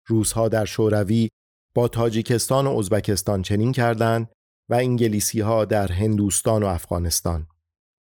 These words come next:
پروژهٔ فارسی زدایی در افغانستان همچنان و از زمان ترامپ به این سو با قدرت بیشتری ادامه پیدا کرده.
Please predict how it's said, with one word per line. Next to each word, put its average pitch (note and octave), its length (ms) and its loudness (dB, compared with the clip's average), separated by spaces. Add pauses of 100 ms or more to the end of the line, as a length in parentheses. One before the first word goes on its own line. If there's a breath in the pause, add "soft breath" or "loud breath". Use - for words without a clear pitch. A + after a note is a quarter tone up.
(460)
پروژهٔ A2 440 0
فارسی G#2+ 400 -2
زدایی G#2 380 2
در G2+ 160 2
افغانستان G2+ 760 -2 (400)
همچنان B2 600 0
و G2+ 60 0
از G#2+ 160 0
زمان A#2+ 360 0
ترامپ A#2 500 -2
به A2+ 80 0
این G#2 160 2
سو G#2+ 320 0 (380)
با B2 160 2
قدرت B2 460 -2
بیشتری A2+ 640 0
ادامه G2+ 320 0
پیدا F2 320 -4
کرده. E2 480 -4